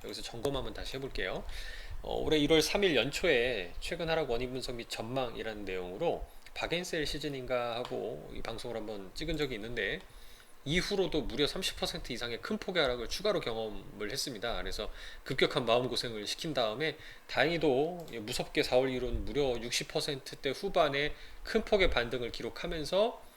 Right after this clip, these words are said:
예, 그 플러스 전환에 성공을 한 모습입니다. 이게 수급적으로도 보면 이천이십 년 같은 특수한 케이스를 제외하면 코로나 때였으니까요.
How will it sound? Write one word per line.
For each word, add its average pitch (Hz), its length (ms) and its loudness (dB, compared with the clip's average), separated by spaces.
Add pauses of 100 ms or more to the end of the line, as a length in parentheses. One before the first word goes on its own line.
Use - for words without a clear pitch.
(380)
예, 95 320 -2
그 104 140 -10
플러스 190 440 2
전환에 101 320 -4
성공을 127 420 -2
한 98 140 -4
모습입니다. 95 720 -4 (520)
이게 117 300 -6
수급적으로도 214 680 4
보면 131 420 0
이천이십 127 640 -2
년 175 180 0
같은 147 240 0
특수한 170 480 2
케이스를 147 440 -2
제외하면 120 680 -2
코로나 170 340 -2
때였으니까요. 113 760 -2